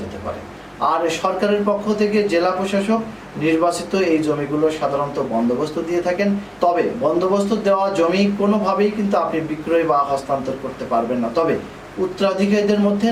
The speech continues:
নাম পরিবর্তন করা যাবে, কারণ এই বন্দোবস্তর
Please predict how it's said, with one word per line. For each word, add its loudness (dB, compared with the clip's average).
নাম 2
পরিবর্তন 0
করা -2
যাবে, 0
কারণ 2
এই 4
বন্দোবস্তর 2